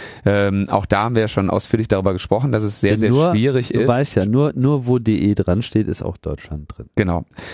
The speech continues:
Speaker 1: Äh, ist natürlich relativ schwierig festzustellen, äh, ob jetzt der Kommunikationspartner am, am anderen Ende,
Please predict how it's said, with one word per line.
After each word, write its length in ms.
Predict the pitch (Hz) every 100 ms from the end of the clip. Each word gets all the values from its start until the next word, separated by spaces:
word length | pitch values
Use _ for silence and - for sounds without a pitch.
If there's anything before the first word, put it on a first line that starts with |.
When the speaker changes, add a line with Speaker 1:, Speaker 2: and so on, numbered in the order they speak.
| - -
Speaker 1:
Äh, 220 | 104 107
ist 180 | - -
natürlich 400 | 107 - 110 110
relativ 400 | 113 113 - 101
schwierig 460 | - 117 113 110
festzustellen, 920 | - 104 - - - - 95 92 98 - - - -
äh, 360 | 92 90 90 87 -
ob 240 | 95 -
jetzt 240 | 101 - 95
der 100 | 90
Kommunikationspartner 1300 | - 95 95 - 92 101 101 107 - 92 85 98
am, 200 | 92 98
am 200 | - 95
anderen 400 | - 95 95 95
Ende, 560 | 82 90 104 104 101